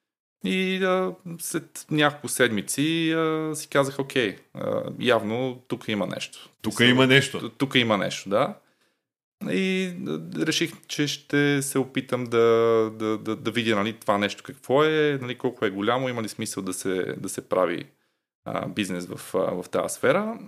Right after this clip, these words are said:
Speaker 1: И подхода беше да, така изцяло,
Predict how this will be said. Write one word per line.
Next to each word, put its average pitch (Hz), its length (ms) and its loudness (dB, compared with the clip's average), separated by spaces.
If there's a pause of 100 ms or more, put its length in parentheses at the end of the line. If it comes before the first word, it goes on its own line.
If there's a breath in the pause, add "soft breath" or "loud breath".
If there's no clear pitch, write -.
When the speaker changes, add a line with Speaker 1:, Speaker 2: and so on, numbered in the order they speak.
(160)
Speaker 1:
И 185 380 -4 (240)
подхода 151 400 2
беше 151 760 0
да, 143 440 -2
така 131 200 0
изцяло, 123 760 0